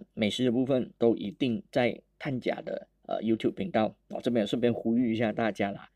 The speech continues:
哦，如果你还没有订阅探甲的 YouTube 频道的话，麻烦你，哦，打开你的手机，点开你的 YouTube，搜寻“探甲”哦，那个“甲”字念“虾”，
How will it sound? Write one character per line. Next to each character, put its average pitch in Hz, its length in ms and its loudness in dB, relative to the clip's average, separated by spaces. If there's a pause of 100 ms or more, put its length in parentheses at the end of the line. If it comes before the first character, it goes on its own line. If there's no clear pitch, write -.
(320)
哦， 104 100 -8
如 123 120 4
果 127 200 6
你 92 120 -4
还 120 280 0
没 127 240 0
有 120 160 4
订 127 320 -4
阅 131 200 2 (320)
探 139 200 -2
甲 107 180 -2
的 101 80 -4
YouTube 120 320 4
频 101 140 0
道 110 160 2
的 107 80 2
话， 110 260 0
麻 117 300 -6
烦 123 280 -2
你， 110 200 -4 (220)
哦， 98 200 -6
打 - 140 -10
开 - 140 0
你 131 60 0
的 120 140 2
手 107 180 2
机， 135 320 0 (300)
点 95 160 -2
开 113 180 -4
你 104 120 -4
的 107 80 0
YouTube， 139 480 4
搜 151 320 4
寻 104 320 2
“探 143 320 0
甲” - 340 0
哦， 107 140 -4
那 127 100 -4
个 139 80 -2
“甲” - 300 0
字 123 120 -6
念 127 220 -4
“虾”， 117 540 2